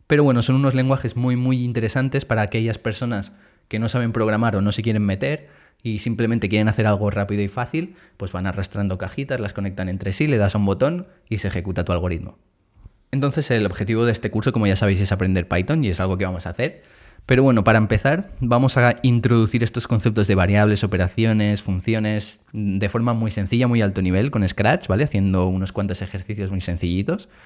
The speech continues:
de forma que asentéis estos conocimientos, de manera que cuando entremos en Python, pues no sea un choque tan grande. Eso es lo que haremos en los próximos vídeos. Si ya tenéis un conocimiento de qué son las variables, operaciones, pues quizás os los podéis saltar e ir directamente a, a los vídeos de Python.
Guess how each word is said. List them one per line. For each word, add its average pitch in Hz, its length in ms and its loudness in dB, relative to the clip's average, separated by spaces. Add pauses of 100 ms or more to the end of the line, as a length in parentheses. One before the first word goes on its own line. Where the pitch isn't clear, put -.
(240)
de 110 100 -4
forma 113 240 -4
que 101 280 -4
asentéis 107 440 -2
estos 113 220 -6
conocimientos, 127 720 0 (400)
de 104 80 0
manera 104 280 2
que 101 80 -6
cuando 101 200 -2
entremos 101 300 -4
en 101 120 -4
Python, 107 300 -4
pues 92 180 -8
no 87 100 -8
sea 92 160 -8
un 92 160 -6
choque 95 240 -6
tan 82 140 -8
grande. 85 340 -10 (400)
Eso 123 160 -4
es 135 80 2
lo 139 80 2
que 127 80 0
haremos 117 240 0
en 117 60 -2
los 107 80 -2
próximos 104 340 -4
vídeos. 135 440 -4
Si 107 320 0
ya 107 120 2
tenéis 120 240 0
un 123 80 0
conocimiento 113 560 0
de 101 80 0
qué 101 80 -2
son 101 140 -2
las 98 120 0
variables, 110 520 2
operaciones, 104 580 -4
pues 107 180 -12
quizás 104 280 -8
os 107 80 -6
los 98 120 -10
podéis 98 260 -4
saltar 95 360 -4
e 151 60 0
ir 104 180 -2
directamente 95 800 -2 (420)
a, 98 400 -2
a 104 180 -6
los 98 140 -4
vídeos 95 220 -4
de 92 80 -6
Python. 107 400 -6